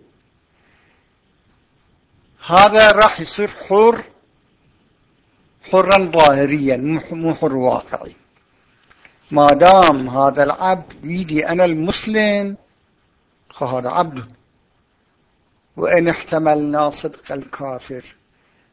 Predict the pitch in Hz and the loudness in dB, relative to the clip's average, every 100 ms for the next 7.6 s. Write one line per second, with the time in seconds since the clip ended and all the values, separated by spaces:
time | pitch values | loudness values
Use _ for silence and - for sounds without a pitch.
0 | _ - 139 127 139 131 139 135 - 139 | _ -16 -12 -10 -10 -8 -8 -8 -14 -12
1 | 131 123 127 127 135 131 127 147 - - | -12 -12 -12 -12 -12 -14 -12 -14 -16 -16
2 | 139 - - _ _ _ _ _ _ _ | -16 -16 -20 _ _ _ _ _ _ _
3 | - 131 117 135 - - - - - 123 | -12 -12 -12 -18 -16 -16 -16 -18 -18 -10
4 | 143 180 233 165 147 156 151 - _ _ | -8 -8 -8 -10 -12 -14 -16 -18 _ _
5 | _ _ _ _ _ _ _ 139 117 110 | _ _ _ _ _ _ _ -14 -12 -14
6 | - - _ - 151 147 131 127 135 143 | -16 -20 _ -20 -18 -16 -16 -16 -16 -16
7 | 143 143 135 127 131 139 | -16 -14 -14 -16 -14 -16